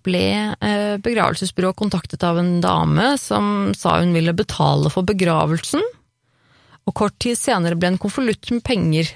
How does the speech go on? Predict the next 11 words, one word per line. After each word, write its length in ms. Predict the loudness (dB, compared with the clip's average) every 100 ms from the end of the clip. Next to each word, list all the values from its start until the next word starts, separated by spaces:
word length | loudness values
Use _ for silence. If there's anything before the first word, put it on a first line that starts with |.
| -4
merket 360 | -2 -2 -4 -2
begravelsen 480 | 0 0 0 -2
da 220 | 0 2 2
mottatt. 680 | 2 0 0 -2 -2 -12 -16 -18 -20 -20 -20 _
Ehm, 520 | 2 2 2 2 0 -4 -4
damen 760 | -4 -2 -2 0 2 2 0
fortalte 360 | 0 -2 -2 -2
ikke 200 | -6 -2
hva 100 | 0
hun 60 | 2
het. 480 | 0 -2 -6 -16